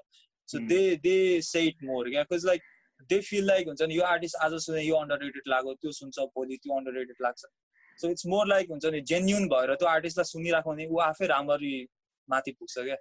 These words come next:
Speaker 1: त्यो, त्यो,
Speaker 2: एकदमै।
Speaker 1: त्यो अडियन्सले चाहिँ फेरेको फेरि नगरिकन जेन्युन भए-, भएर एकजनालाई सुन्यो भने उसले
Speaker 2: उम्।
Speaker 1: त्यो आर्टिस्ट पहिला माथि पुग्छ। त्यो मा-, आर्टिस्ट माथि पुगेपछि अर्को आर्टिस्ट सुन, अर्को आर्टिस्टलाई माथि पुग्यो,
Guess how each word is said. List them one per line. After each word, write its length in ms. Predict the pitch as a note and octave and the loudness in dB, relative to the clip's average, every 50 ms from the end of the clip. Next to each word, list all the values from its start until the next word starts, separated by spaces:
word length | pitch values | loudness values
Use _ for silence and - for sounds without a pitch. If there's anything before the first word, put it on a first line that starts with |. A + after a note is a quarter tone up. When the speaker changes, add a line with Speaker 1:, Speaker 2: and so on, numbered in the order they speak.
| _ _ _ _ _ _ - | _ _ _ _ _ _ -6
Speaker 1:
त्यो, 140 | C3+ C3+ B2+ | -4 -4 -2
त्यो, 220 | A2 - E3 D#3+ | 0 0 0 0
Speaker 2:
एकदमै। 160 | D3 C#3+ C3+ - - | 0 -2 -6 -4 0
Speaker 1:
त्यो 160 | F3 E3+ D#3+ | 0 2 4
अडियन्सले 540 | D#3+ D3 C#3 C3+ C3+ C3 B2+ - - C3 A#2+ | 4 4 4 2 2 -2 -4 -6 -8 -8 -8
चाहिँ 180 | A#2+ B2+ C#3+ - _ _ _ _ _ _ _ _ - | -6 -8 -10 -10 _ _ _ _ _ _ _ _ 0
फेरेको 280 | D#3+ E3+ F3+ F3 F#3+ F3+ | 2 2 2 2 2 0
फेरि 240 | - D3 C3+ C3+ | 0 -2 -2 -2
नगरिकन 500 | C#3+ D3 D3+ D3+ D3 D3 D3 C#3+ D3+ D3 | 2 2 4 4 4 2 0 -2 -6 -8
जेन्युन 520 | C#3+ B2+ C#3 D3+ D#3+ D#3+ D#3+ E3 E3 D3+ C#3 | -6 -4 -4 -2 -2 -2 -2 -2 -4 -2 -2
भए-, 200 | A#2+ A2+ A2+ A2+ | -2 -2 -2 -4
भएर 380 | B2 - - A#2 A2+ A#2 B2 | -8 -6 0 0 2 2 2
एकजनालाई 500 | C3 C3+ C3+ B2+ C3 C3+ C3 C3 B2+ B2+ | 0 -2 -4 -2 -2 -2 0 0 0 -2
सुन्यो 280 | B2 - - C#3 C3+ B2+ | -2 -2 -8 -8 -6 -6
भने 180 | A#2+ A2+ A2+ A#2 | -6 -6 -8 -8
उसले 220 | A#2 A#2 B2 D#3 | -12 -8 -6 -6
Speaker 2:
उम्। 500 | D#3+ _ _ - C3 A#2 A2+ G#2+ G#2 G#2 | -6 _ _ -10 -8 -8 -8 -8 -8 -2
Speaker 1:
त्यो 100 | D#3+ E3+ | 0 2
आर्टिस्ट 340 | D#3+ D3+ C#3+ D3+ D#3 - - | 2 2 2 0 -4 -2 -2
पहिला 180 | D3 C#3 C3+ | 0 0 0
माथि 260 | C3+ C#3 C#3 C#3+ C#3 D3 | 2 2 0 0 0 -2
पुग्छ। 220 | - C3 - - | -8 -8 -6 -6
त्यो 220 | D#3 D3 - G3 | -6 -2 -2 0
मा-, 120 | G3 G3 - F3+ | 0 0 2 0
आर्टिस्ट 300 | F3+ F3+ F#3 F#3+ - - | 0 0 -2 -6 -2 0
माथि 180 | E3 E3 F3 | 0 0 0
पुगेपछि 420 | D#3+ E3 D#3+ D#3 D#3 D3 C#3+ - D3+ | -2 -2 -2 -2 -2 -2 -2 0 0
अर्को 200 | C#3 C#3 - C#3 | 0 2 2 2
आर्टिस्ट 280 | C3+ C3+ C#3 C#3 - | 2 2 0 -6 -8
सुन, 140 | - D3 C3 | -10 -10 -12
अर्को 420 | C3 C3 _ _ - B2 A#2+ C3+ | -12 -12 _ _ -16 -8 0 0
आर्टिस्टलाई 340 | B2+ B2 B2 B2 - - C3 | 0 0 0 -4 -6 -4 -2
माथि 200 | C3 B2+ B2 C3 | 0 0 -2 -2
पुग्यो, 260 | B2 - B2+ B2 B2+ | -8 -12 -12 -14 -14